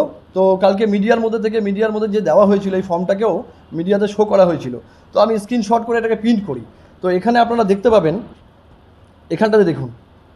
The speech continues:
এখানটাতে আছে হাজব্যান্ডের নাম চাচ্ছে,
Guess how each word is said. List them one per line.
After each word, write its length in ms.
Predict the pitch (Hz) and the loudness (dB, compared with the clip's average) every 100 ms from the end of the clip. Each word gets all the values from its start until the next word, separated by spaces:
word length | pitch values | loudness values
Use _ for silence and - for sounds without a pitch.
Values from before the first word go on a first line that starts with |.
| - _ _ _ _ _ _ 165 | -20 _ _ _ _ _ _ -2
এখানটাতে 360 | 226 233 226 226 | 0 0 2 2
আছে 120 | 220 294 339 - - 147 | 2 0 -2 -12 -4 0
হাজব্যান্ডের 400 | 196 214 226 196 | 2 2 2 4
নাম 80 | 202 208 | 4 2
চাচ্ছে, 220 | 208 | 0